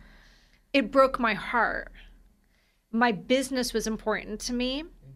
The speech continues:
Speaker 1: This really comes down to a father-daughter conflict,
Speaker 2: Mm-hmm.
Speaker 1: um, which, uh, it is, I mean, that's a whole other podcast. <laughs> So,
Speaker 2: Yeah.
Speaker 1: you know, I love my dad, but there's been a lot of challenges there. And so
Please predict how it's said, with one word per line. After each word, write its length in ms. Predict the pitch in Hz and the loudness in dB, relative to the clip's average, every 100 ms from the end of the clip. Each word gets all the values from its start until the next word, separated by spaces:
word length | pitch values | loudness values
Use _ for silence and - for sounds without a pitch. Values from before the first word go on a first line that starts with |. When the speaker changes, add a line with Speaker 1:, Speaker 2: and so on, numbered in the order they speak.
| - _ _ _ _ _ _ - | -20 _ _ _ _ _ _ -2
Speaker 1:
This 200 | 220 233 | 0 2
really 200 | 226 220 | 0 0
comes 280 | - 208 | -2 -4
down 220 | 220 190 190 | -2 -2 -2
to 140 | 214 | -4
a 40 | |
father-daughter 840 | 196 202 185 196 190 170 180 233 247 - - - - _ - | -2 0 0 -2 -2 -2 0 -2 -4 -16 -20 -20 -20 _ -14
conflict, 680 | - 226 - 254 320 - | -4 -4 -2 -4 -4 -6
Speaker 2:
Mm-hmm. 280 | 113 101 104 101 - - - _ _ | -6 -6 -8 -12 -16 -20 -20 _ _
Speaker 1:
um, 420 | 220 214 190 185 185 | 4 4 0 -8 -10
which, 560 | 208 233 226 - - - - - - | 0 0 2 2 0 0 -8 -20 -18
uh, 40 | - 73 - - _ - | -18 -18 -20 -20 _ 4
it 160 | 254 | 6
is, 200 | 240 240 - | 6 2 0
I 60 | |
mean, 220 | 233 226 220 | 0 2 4
that's 400 | 226 220 - - | 4 2 -8 -4
a 100 | 208 | 0
whole 280 | 214 202 | 2 2
other 220 | 196 196 202 | 2 0 0
podcast. 760 | 196 190 247 254 359 - - | 0 0 4 4 4 0 -2
<laughs> 20 | |
So, 340 | - 277 247 - | 4 6 6 4
Speaker 2:
Yeah. 100 | - - - - | -4 -14 -16 -6
Speaker 1:
you 120 | 254 254 | 0 4
know, 280 | 220 220 | 6 4
I 180 | 233 - | 2 0
love 260 | 220 214 214 | 2 2 2
my 180 | 233 240 | 0 2
dad, 260 | 247 262 262 | 4 4 2
but 140 | 233 | 2
there's 200 | 214 196 | 2 0
been 160 | 226 220 | 0 0
a 80 | |
lot 180 | 208 196 | 0 0
of 80 | 208 | -2
challenges 560 | - 220 294 269 196 - | -2 -2 -2 -4 -6 -2
there. 320 | 180 175 180 | 0 0 0
And 180 | 208 226 | -2 -2
so 840 | - - 240 226 220 220 220 214 | -4 0 2 4 4 2 0 -2